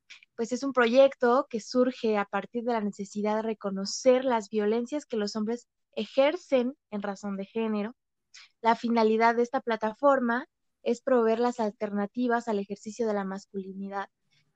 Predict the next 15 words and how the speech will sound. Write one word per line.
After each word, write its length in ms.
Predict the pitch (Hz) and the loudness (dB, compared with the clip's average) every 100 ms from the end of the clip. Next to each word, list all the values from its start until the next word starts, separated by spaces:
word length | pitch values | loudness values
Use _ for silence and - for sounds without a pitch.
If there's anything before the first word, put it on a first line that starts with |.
| _ | _
cuestionando 560 | 247 240 247 247 254 | -2 0 0 2 2
las 220 | 285 254 233 | 2 2 -2
actitudes 800 | - 220 196 254 254 247 277 | -8 -12 -8 2 6 6 4
mediante 420 | 247 220 214 208 214 | 0 0 0 -2 -2
las 240 | 202 208 | -2 -4
cuales 460 | - 226 240 269 _ _ _ _ _ | 0 2 2 -2 _ _ _ _ _
han 240 | 240 269 | 2 2
sido 640 | 269 - 302 262 220 233 - _ _ _ _ _ _ _ - _ | 0 2 4 6 6 2 -6 _ _ _ _ _ _ _ -20 _
socializados 960 | - 214 226 208 208 - 254 240 233 233 | -12 -6 0 2 2 6 6 6 2 0
los 180 | 202 190 | -2 0
varones 540 | 202 220 233 226 240 | 4 6 4 2 -2
en 160 | 214 214 | 0 0
un 100 | 214 | 0
sistema 460 | 214 - 214 202 | -6 -6 -4 -2
machista. 580 | 190 190 - 185 175 | -4 -8 -10 -14 -14